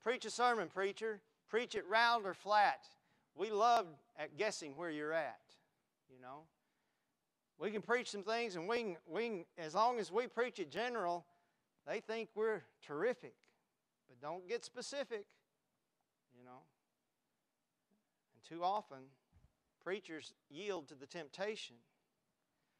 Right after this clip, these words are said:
to preach in a way that, "Oh, he's a great preacher." But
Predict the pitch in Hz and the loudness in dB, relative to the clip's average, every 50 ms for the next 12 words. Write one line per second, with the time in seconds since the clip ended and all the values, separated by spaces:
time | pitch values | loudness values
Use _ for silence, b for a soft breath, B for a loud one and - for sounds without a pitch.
0 | _ _ _ _ _ _ _ _ _ _ _ - 120 _ - 180 196 202 180 - | _ _ _ _ _ _ _ _ _ _ _ -18 -18 _ 0 0 0 0 0 -6
1 | 170 156 147 147 175 190 202 202 185 160 147 139 127 _ _ _ _ _ _ _ | -8 -6 0 2 4 4 4 4 2 0 0 -4 -8 _ _ _ _ _ _ _
2 | _ _ _ _ _ _ _ _ _ 135 139 165 196 196 185 175 160 156 160 135 | _ _ _ _ _ _ _ _ _ 2 4 4 6 6 6 6 4 4 0 -6
3 | 131 113 113 139 165 208 190 - - 196 220 233 220 _ - - 120 _ _ _ | -12 -10 -2 0 2 2 0 -2 0 0 0 0 -2 _ -16 -20 -20 _ _ _
4 | _ _ _ _ - - - - - - - - - _ _ _ _ _ _ _ | _ _ _ _ -18 -14 -14 -14 -14 -16 -20 -20 -20 _ _ _ _ _ _ _
5 | _ - 139 139 - | _ -6 -4 -4 -4